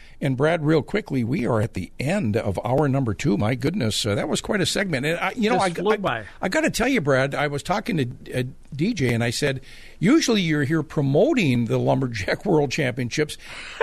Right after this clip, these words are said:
Speaker 1: It
Speaker 2: <laughs>
Speaker 1: occurred last weekend. They had
Speaker 2: Yes,
Speaker 1: great
Speaker 2: correct.
Speaker 1: weather, uh, a great turnout. So the Lumberjack World Championships, the sixty-third competition,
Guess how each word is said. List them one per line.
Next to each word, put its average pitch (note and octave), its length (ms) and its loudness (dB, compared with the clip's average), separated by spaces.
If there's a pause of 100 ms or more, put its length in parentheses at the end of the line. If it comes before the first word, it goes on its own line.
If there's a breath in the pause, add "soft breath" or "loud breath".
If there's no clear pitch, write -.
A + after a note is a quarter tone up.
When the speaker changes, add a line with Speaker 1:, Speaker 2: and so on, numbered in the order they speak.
Speaker 1:
It A#3+ 180 2
Speaker 2:
<laughs> - 20 2
Speaker 1:
occurred B3 540 2
last F3+ 340 0
weekend. C#3 640 -2 (360 loud breath)
They E3 200 2
had E3 240 0
Speaker 2:
Yes, - 260 -4
Speaker 1:
great F3+ 320 2
Speaker 2:
correct. E3 160 2
Speaker 1:
weather, F#3 460 2 (360)
uh, A2+ 260 -4
a A2+ 40 -2
great C#3 460 0
turnout. E3+ 520 2
So C3 220 -2
the B2 100 0
Lumberjack F#3 680 0
World E3 300 2
Championships, D3 800 -2 (240 loud breath)
the A#2+ 120 0
sixty-third G#3+ 1120 0
competition, A#2+ 880 0